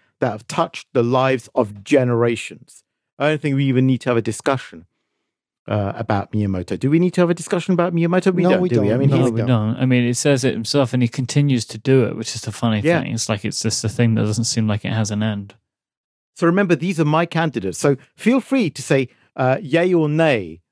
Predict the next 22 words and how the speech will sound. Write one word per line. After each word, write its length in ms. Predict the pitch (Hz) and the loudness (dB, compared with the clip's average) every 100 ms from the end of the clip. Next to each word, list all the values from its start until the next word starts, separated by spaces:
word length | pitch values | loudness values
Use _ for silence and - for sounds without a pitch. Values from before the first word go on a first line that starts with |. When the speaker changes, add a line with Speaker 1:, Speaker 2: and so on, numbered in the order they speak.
| - | -8
Speaker 1:
when 160 | 120 123 | -2 -2
I 80 | 117 | 0
call 200 | 143 123 | 0 0
these 140 | 117 | -2
people 300 | - 117 117 | -2 0 2
out. 180 | 104 - | 0 0
Marcus 380 | 139 151 - 135 | 0 0 -2 -8
Persson. 520 | - 147 123 92 82 _ _ _ _ _ _ - - - _ _ _ _ _ - | 0 0 0 -8 -14 _ _ _ _ _ _ -20 -20 -20 _ _ _ _ _ -6
Speaker 3:
Hmm. 500 | 131 127 117 107 98 95 _ _ _ _ _ _ _ _ _ _ _ _ - | -4 -2 -2 -4 -6 -14 _ _ _ _ _ _ _ _ _ _ _ _ -4
Now, 420 | 135 123 120 117 - _ _ | 0 2 2 -2 -8 _ _
<sighs> 260 | _ _ - - - - - - - - | _ _ -12 -10 -10 -12 -16 -20 -20 -20
it's, 240 | - - - | -12 -4 2
it's 160 | 139 | 2
a 80 | 135 | 2
tricky 280 | - 160 139 | 0 0 2
one 320 | 123 117 151 _ _ - | 2 2 0 _ _ -18
because 840 | - 123 120 120 117 113 - - _ _ _ _ _ _ 123 | -4 0 2 2 -2 -6 -14 -16 _ _ _ _ _ _ 0
Speaker 1:
Legends 360 | 175 226 208 | 2 2 0
can 140 | 208 196 | -2 2
fall, 280 | 214 214 | 4 4
remember? 460 | 160 113 104 120 165 _ _ _ _ _ _ 135 | 4 0 0 0 -2 _ _ _ _ _ _ -2
Speaker 3:
Yeah, 420 | 139 131 117 | 2 2 0